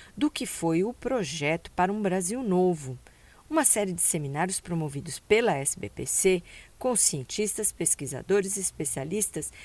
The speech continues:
de diferentes áreas do conhecimento e atuações profissionais.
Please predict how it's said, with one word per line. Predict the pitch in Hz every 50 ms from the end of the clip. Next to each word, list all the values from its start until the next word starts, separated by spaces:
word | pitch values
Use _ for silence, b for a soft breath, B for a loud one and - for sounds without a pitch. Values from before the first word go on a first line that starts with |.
| B B B
de | B 214 262 277
diferentes | 269 294 - 339 311 294 320 339 - - - 226
áreas | 185 165 151 160 143 -
do | - 147
conhecimento | - - 151 147 143 - - 170 175 170 180 180 - -
e |
atuações | 226 220 - - 247 247 - - - 156 147 160 - -
profissionais. | - - 175 185 - - - 247 240 214 156 110 80 - - - - - - - -